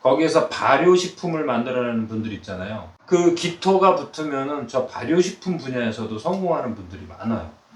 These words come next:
청국장이라든가 김치라든가, 아니면 발효식품이 여러 가지가 있잖아요. 아니면 요새는 이제 효소, 유산균 이런 걸 연구하는 분들도 많이 있단 말이에요.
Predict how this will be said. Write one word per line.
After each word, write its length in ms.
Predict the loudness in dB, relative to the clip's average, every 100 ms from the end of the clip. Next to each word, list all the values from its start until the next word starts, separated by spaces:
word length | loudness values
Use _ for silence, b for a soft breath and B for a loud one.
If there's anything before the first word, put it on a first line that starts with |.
| -20 _
청국장이라든가 1300 | -2 0 0 -4 -2 -2 -2 -4 -6 -8 -6 -6 -6
김치라든가, 1200 | -2 0 0 -2 -6 -6 -6 -10 -10 -8 -10 -12 b b -6
아니면 320 | -2 0 -2
발효식품이 720 | -2 0 0 -4 -8 -4 -2
여러 200 | -2 -2
가지가 280 | -2 -2 -4
있잖아요. 560 | -8 -10 -12 -12 -12 -16 _ _
아니면 300 | -6 0 2
요새는 420 | 2 4 4 4 0
이제 120 | 0
효소, 460 | 2 4 2 -2 -4 _ _ -6
유산균 720 | -4 0 0 0 -2 -6 -14 _ _
이런 300 | -2 0 2
걸 180 | 2 0
연구하는 480 | 0 0 0 0 -2
분들도 360 | -6 -12 -12 -14
많이 260 | -12 -12 -12
있단 220 | -12 -16
말이에요. 200 | -18